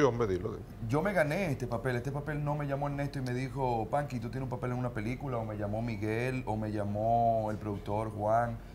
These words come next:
Speaker 2: O sea, a mí no fue así. O sea, eh,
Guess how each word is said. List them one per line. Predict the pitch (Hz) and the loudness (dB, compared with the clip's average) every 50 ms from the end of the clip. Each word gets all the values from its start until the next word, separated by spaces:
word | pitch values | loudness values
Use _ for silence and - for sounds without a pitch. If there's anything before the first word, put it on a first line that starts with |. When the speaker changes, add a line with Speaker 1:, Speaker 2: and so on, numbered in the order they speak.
| - - - | -16 -14 -8
Speaker 2:
O | |
sea, | - 143 139 131 | -2 0 2 2
a | |
mí | 123 127 135 151 160 160 - | 2 0 0 -2 -4 -4 -4
no | 123 127 139 | -4 -2 -2
fue | 139 - 156 | -2 -2 -2
así. | 139 - 160 190 175 110 87 - - - - - - - - - - | -2 -2 -4 -4 -4 -6 -6 -8 -10 -14 -14 -16 -16 -14 -14 -14 -8
O | |
sea, | - - 110 110 | -4 -2 0 0
eh, | 110 107 107 107 104 101 98 95 95 95 - | 2 0 0 0 0 0 0 0 -2 -4 -6